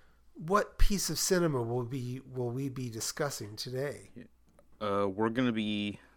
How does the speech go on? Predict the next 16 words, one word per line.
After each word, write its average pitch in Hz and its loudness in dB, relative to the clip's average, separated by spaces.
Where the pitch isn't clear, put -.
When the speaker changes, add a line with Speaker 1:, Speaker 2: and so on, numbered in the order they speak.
Speaker 2:
talking 104 0
about 92 0
the 92 -4
nineteen 107 -2
seventy-three 95 -4
Ivan 107 4
Dixon 107 -2
directed, 92 0
uh, 69 -4
incendiary 95 0
satire 87 0
slash - -4
spy 85 2
slash 85 -4
insurgency 85 -6
film, 85 -4